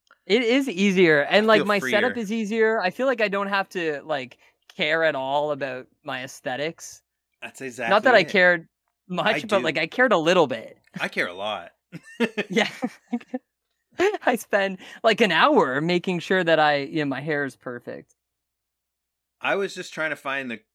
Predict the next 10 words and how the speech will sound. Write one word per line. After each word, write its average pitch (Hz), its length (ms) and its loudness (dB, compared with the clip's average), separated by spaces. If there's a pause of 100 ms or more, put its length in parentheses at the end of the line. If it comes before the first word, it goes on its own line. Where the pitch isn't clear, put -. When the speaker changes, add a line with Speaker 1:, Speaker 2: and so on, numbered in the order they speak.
Speaker 2:
correct, 110 440 -10 (100)
like, 107 280 -12 (120)
coolest 123 440 -10
t-shirts 107 460 -14
I 92 120 -20
have. 85 300 -20 (720)
Speaker 1:
Yeah. 120 280 -4 (1200)
Speaker 2:
<laughs> - 360 -6
Speaker 1:
I 185 120 2
don't 214 380 2